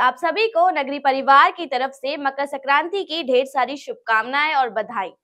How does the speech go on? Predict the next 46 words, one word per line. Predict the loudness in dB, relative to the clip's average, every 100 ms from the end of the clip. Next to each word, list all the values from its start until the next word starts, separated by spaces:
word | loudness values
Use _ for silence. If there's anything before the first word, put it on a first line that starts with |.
| _ _ _ -2
जैसा | 0 2
कि | 2
आप | 2
सभी | 2 0 0
को | -4
पता | -2 0 4
है | 4 4
कि | 0 -4
मकर | -4 -4
संक्रांति | -6 0 2 2 0
का | 0 2
त्योहार | 2 4 4 2
कितना | -4 -4 -2 0
खास | 0 0 -2
होता | -8 -6
है। | -6 -10 _ _ -4
हिंदू | -2 0 2
धर्म | 4 4 2
में | 0
हर | 2 2 4
माह | 2 2
आने | 2 0
वाला | 2 4 4
व्रत | 0 0 0 2
और | 0
त्योहार | 0 0 2 2
का | 2 0
एक | 0 -2
विशेष | -8 -6 -6 -6
महत्व | -4 -4 -4 -6
होता | -6 -6
है। | -10 -10 _ _
हिंदी | -8 -6
पंचांग | -4 -4 2 4 4
के | 2
अनुसार | 0 0 0 4 4
पौष | 4 4 4 4 0
माह | 0 0
में | 0 -2
मकर | -4 -6
संक्रांति | -8 -4 0 0 -2 -8
के | -6
त्योहार | -4 0 2 2
को | 0 -6
खास | -2 0 2 0
महत्व | -4 -6 -8 -14